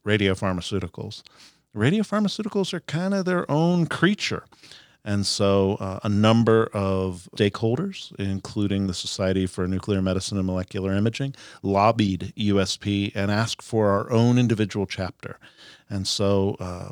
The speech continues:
we were very proud and, and excited to see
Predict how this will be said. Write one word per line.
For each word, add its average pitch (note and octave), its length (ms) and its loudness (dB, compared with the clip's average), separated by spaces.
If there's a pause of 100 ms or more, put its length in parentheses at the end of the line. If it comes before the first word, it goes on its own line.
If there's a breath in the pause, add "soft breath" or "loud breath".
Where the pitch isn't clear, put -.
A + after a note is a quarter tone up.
we G2+ 180 0
were G2 160 0
very G#2 320 4
proud G#2+ 500 2
and, F#2 380 0
and F#2+ 280 -2
excited G#2 760 -2
to A2+ 100 -8
see G2 460 -2